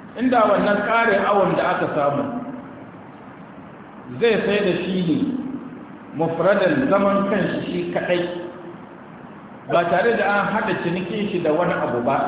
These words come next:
lam ya'khudhu bi ushri thaman allazi akhadhahu bihi,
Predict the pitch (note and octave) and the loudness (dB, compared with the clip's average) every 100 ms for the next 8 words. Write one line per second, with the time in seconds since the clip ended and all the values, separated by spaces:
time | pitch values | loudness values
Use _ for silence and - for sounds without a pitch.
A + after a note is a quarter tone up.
0 | - A#2+ - - - - - - - - | -4 -8 -10 -14 -16 -18 -18 -18 -18 -18
1 | - - E3 C4 B3+ G#3 - - G#3+ G3 | -18 -8 0 4 4 4 4 4 2 4
2 | F3+ - E3 - A3+ A#3+ G#3 F3+ - F#3 | 2 2 0 0 0 2 2 2 2 2
3 | F3 C#3+ - - - - - - - - | 2 2 2 0 -2 -4 -8 -10 -14 -16
4 | - - - - - G3 G#3 F#3 F3 E3+ | -16 -18 -18 -16 -2 0 4 4 4 2
5 | E3 F3 G3 F3+ F3 F3+ D#3+ C#3+ C3+ C4 | 2 2 2 4 4 4 4 4 4 6
6 | - | 4